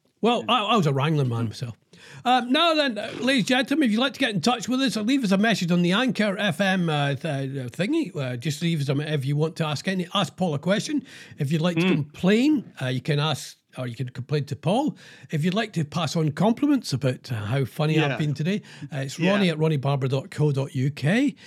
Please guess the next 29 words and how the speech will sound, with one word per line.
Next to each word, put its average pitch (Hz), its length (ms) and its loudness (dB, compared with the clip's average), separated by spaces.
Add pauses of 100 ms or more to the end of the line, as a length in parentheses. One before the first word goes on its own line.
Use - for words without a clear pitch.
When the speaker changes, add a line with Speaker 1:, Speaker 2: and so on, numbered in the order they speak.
(240)
Speaker 1:
uh, 135 180 0
or 151 260 -2
if 139 180 -4
you 156 60 -2
want 147 100 -2
to 151 60 -8
complain 143 460 -2
about, 131 240 -2 (640)
you 110 120 -10
know, - 80 -14
just - 240 -10
him, 123 340 -6 (400)
uh, 139 320 0
P 202 220 -2
S, 170 280 -2
it's 151 200 -6
Paul 175 260 0
at - 160 -8
P 143 180 -2
S 131 220 -6
media 123 300 -2
dot 117 240 -8
org 104 280 -10
dot 113 200 -18
U 104 80 -14
K, - 280 -18
that - 100 -14
whole - 180 -18
thing. - 160 -20